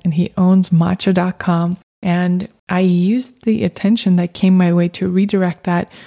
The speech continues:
and to say, "Hey, I'm actually coming to Tucson for the Gem and Mineral Show," which I'm going back to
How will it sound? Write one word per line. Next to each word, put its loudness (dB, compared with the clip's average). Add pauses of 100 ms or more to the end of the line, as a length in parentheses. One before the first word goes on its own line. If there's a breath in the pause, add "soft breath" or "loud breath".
(300 loud breath)
and 0
to -2
say, 0
"Hey, 0
I'm 0
actually -4
coming 2
to -2
Tucson -4
for -6
the -4
Gem -2
and 2
Mineral 0
Show," -4 (220)
which -8 (100)
I'm 0
going 4
back -2
to -2